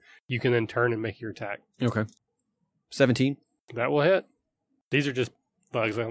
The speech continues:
Speaker 1: not wearing armor. They don't really,
Speaker 2: Okay.
Speaker 1: you know.
Speaker 2: Yeah, max damage is nine, so on that one.
Speaker 1: Oh, jeez. Okay, you, uh, you just killed him. <laughs>
Speaker 2: Uh, and I will, uh, look to the third one,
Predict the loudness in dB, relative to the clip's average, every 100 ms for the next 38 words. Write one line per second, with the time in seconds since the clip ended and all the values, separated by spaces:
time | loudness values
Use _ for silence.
0 | -2 -2 -4 -6 -6 -4 -4 -6 -6 -8
1 | -4 -2 0 -4 -6 -2 -2 0 0 0
2 | 2 0 0 -2 -2 -2 -6 -10 _ -16
3 | -10 -8 -8 -10 -8 -6 -8 -12 _ -18
4 | -16 -16 -18 -20 _ -20 -12 -12 -12 -14
5 | -10 -8 -10 -12 -20 -18 -10 0 0 0
6 | -6 -10 -18 -20 _ -20 -20 -20 -20 -20
7 | -20 -20 -16 -12 -10 -8 -10 -12 -14 -6
8 | 2 4 6 4 2 -4 -20 _ _ _
9 | _ 2 4 4 4 4 4 6 8 8
10 | 8 4 -2 2 4 6 6 6 6 2
11 | 4 6 6 6 2 0